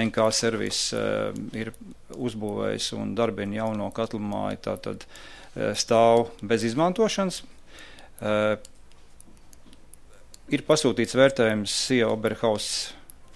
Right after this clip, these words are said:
vērtēšanas birojas, un, e, Oberhaus ir noteicis nekustamā īpašuma tirgus cenu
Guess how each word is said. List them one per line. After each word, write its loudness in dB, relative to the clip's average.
vērtēšanas 0
birojas, 6
un, 0
e, 4
Oberhaus 4
ir 4
noteicis 2
nekustamā -2
īpašuma -4
tirgus 2
cenu 6